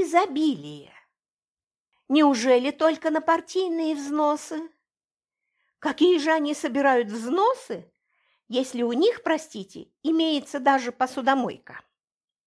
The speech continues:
И телевизор, который постоянно развлекал Людмилу Сергеевну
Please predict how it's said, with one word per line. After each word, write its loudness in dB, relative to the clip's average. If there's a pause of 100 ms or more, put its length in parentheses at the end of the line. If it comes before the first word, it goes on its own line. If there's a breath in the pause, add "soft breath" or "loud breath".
(720)
И 0
телевизор, 2
который -2
постоянно 0
развлекал -2
Людмилу -6
Сергеевну 0